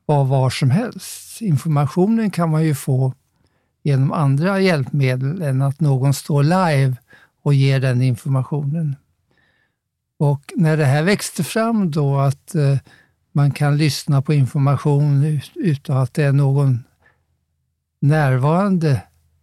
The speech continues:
fysiskt närvarande lärare, då var det en del som tänkte att,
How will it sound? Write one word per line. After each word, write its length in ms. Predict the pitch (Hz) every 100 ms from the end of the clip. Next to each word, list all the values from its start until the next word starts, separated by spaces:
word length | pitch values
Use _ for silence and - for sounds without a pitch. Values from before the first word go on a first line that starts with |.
| _ - -
fysiskt 500 | 220 214 196 147 190
närvarande 560 | 170 135 131 127 135
lärare, 680 | 135 156 135 147 214 202 127 _ _ _ _ _ _ _ _ _ _ _ _ _ _ _ _ _ _ _ _ -
då 100 | 135
var 200 | 135 202
det 140 | 233
en 80 | 226
del 220 | 175 156
som 220 | - 156
tänkte 480 | 139 151 135 - 160
att, 420 | 143 - _ -